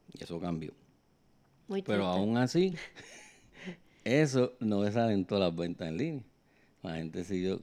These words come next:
Speaker 1: ¿sabes? Que la gente decía, "Ah, compro por internet, me economizo el ibu". Pues ya lo tienes que pagar y aún las ventas siguen.
Speaker 2: Acho.
Speaker 1: Puede que te economices otras cosas.
Speaker 2: Sí, no, no te buscar
Speaker 1: Que te pongan el
Speaker 2: parking.
Speaker 1: cajo, por ejemplo.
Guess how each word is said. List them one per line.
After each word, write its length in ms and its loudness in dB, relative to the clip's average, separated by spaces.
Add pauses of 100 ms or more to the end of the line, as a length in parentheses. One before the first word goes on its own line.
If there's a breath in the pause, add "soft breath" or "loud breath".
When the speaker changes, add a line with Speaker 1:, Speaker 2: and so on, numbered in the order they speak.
(100)
Speaker 1:
¿sabes? 240 4
Que 280 -2
la 120 -4
gente 160 -6
decía, 220 -4
"Ah, 140 -2
compro 260 -2
por 120 4
internet, 320 2
me 80 0
economizo 420 0
el 80 2
ibu". 160 -2 (460 soft breath)
Pues 160 -4
ya 80 -2
lo 80 -4
tienes 180 -6
que 120 -2
pagar 320 2
y 100 -2
aún 320 2 (260)
las 160 -4
ventas 320 -6
siguen. 280 -8 (320)
Speaker 2:
Acho. 160 -2
Speaker 1:
Puede 100 8
que 100 4
te 80 4
economices 360 8
otras 200 4
cosas. 320 -2
Speaker 2:
Sí, 680 2
no, 140 -2 (140)
no 260 0
te 120 6
buscar 260 6
Speaker 1:
Que 40 -14
te 100 8
pongan 180 12
el 60 10
Speaker 2:
parking. 320 10
Speaker 1:
cajo, 280 10
por 140 6
ejemplo. 260 6